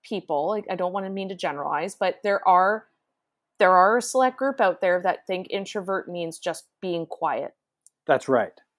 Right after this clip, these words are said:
Speaker 1: Yeah, and that, and that's not the case.
Speaker 2: Yeah.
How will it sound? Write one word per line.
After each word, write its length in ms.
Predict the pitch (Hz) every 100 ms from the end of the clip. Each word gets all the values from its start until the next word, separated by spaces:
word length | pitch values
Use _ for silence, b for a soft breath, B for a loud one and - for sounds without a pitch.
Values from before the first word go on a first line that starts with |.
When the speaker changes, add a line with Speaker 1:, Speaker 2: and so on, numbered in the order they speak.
| _ _ _ -
Speaker 1:
Yeah, 160 | 160 -
and 140 | 190 202
that, 140 | 208 208
and 100 | 202
that's 200 | 190 -
not 220 | 202 190
the 60 | 185
case. 520 | - 104 - - - _
Speaker 2:
Yeah. 280 | 147 143